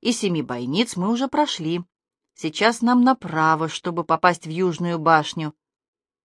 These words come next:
Тарелочка и впрямь оказалась бесценной. Подробно расспрашивать слуг было слишком опасно,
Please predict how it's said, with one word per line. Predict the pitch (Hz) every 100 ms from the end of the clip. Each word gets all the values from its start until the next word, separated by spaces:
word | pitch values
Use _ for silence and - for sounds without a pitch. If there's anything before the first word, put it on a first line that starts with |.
| _ _ _
Тарелочка | 190 190 214 208 - 208
и |
впрямь | - 190 202
оказалась | 202 202 202 202 185
бесценной. | 185 196 - 214 180 147 135 120 _ _ _ _ _ -
Подробно | 107 - 208 226
расспрашивать | 208 190 - 214 214 196 185
слуг | - 226 196
было | 185 170
слишком | 208 214 202 202
опасно, | 180 247 202 - 123